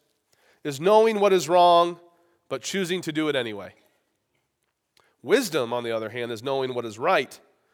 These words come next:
and choosing to do it. Isn't that what we want for our kids? Well, the rod gives wisdom.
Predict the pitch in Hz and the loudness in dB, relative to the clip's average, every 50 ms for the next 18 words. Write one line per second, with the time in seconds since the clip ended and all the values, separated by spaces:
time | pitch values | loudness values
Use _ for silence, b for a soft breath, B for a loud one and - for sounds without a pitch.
0 | _ _ _ - 123 117 - - 139 123 110 120 104 - 110 98 98 98 90 71 | _ _ _ -18 -16 -14 -12 -10 -10 -10 -10 -12 -12 -14 -14 -16 -14 -14 -16 -16
1 | _ _ _ _ _ _ _ _ _ _ _ _ _ _ _ _ _ - 107 107 | _ _ _ _ _ _ _ _ _ _ _ _ _ _ _ _ _ -18 -14 -10
2 | 135 135 147 156 160 160 147 151 151 143 147 156 160 - - 160 156 156 151 - | -4 -2 0 0 0 -2 -4 -6 -6 -4 -4 -4 -4 -4 -4 -4 -4 -4 -4 -6
3 | 170 185 196 196 - - - _ _ _ _ _ _ _ _ _ _ _ _ _ | -8 -8 -8 -10 -14 -20 -20 _ _ _ _ _ _ _ _ _ _ _ _ _
4 | _ _ _ _ _ _ _ _ _ _ _ _ _ _ _ _ _ _ _ _ | _ _ _ _ _ _ _ _ _ _ _ _ _ _ _ _ _ _ _ _
5 | _ - 123 131 127 117 123 120 131 151 165 165 143 120 113 113 113 123 143 156 | _ -4 -2 -2 -2 -2 -2 -2 0 2 2 2 2 0 -2 -4 -6 -6 -4 -4
6 | 135 117 110 98 - - - 101 123 135 127 107 - 101 92 | -4 -6 -8 -12 -16 -18 -10 -6 -6 -6 -6 -6 -10 -16 -18